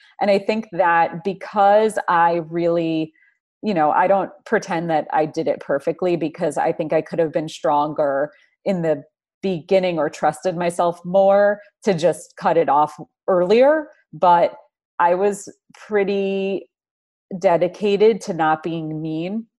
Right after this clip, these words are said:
to each other and, uh, handling it with respect and, um,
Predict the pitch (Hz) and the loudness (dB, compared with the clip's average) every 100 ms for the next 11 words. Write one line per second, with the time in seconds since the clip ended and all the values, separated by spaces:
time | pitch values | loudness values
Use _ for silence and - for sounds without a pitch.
0 | - 247 240 247 254 247 294 302 - - | -6 -2 -2 -2 0 2 4 2 -2 -4
1 | 170 170 160 165 165 156 - _ _ _ | -6 -4 -4 -4 -8 -10 -14 _ _ _
2 | _ _ 160 151 170 180 190 180 180 170 | _ _ 2 2 2 -2 -2 0 -2 -2
3 | 170 170 165 - 175 160 165 160 175 160 | -4 -4 -4 -4 -4 0 0 0 -8 -6
4 | 160 - 156 156 165 - - - 180 165 | -6 -2 2 2 0 -18 -14 -10 -6 -4
5 | 156 156 151 147 - _ - 170 151 147 | -4 -4 -6 -10 -12 _ -8 -6 -4 -6
6 | 147 143 | -8 -10